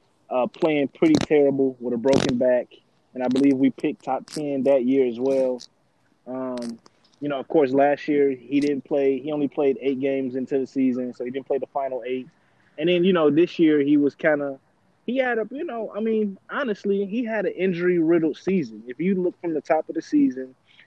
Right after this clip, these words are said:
you know, all the way till now, you know, he, he had a pretty injury-riddled season. The finger, you know, the ribs,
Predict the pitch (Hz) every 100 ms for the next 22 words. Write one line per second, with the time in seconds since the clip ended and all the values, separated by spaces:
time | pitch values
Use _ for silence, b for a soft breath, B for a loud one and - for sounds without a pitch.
0 | b - 147 123 131 139 139 143 139 -
1 | 139 123 151 160 131 123 160 175 143 185
2 | 208 - 196 214 180 202 139 - 175 156
3 | 143 _ _ _ _ 165 180 151 151 143
4 | 139 131 - 185 156 120 113 - 175 170
5 | 156 156 147 B B - - 143 135 120
6 | 120 151 156 151 151 147 -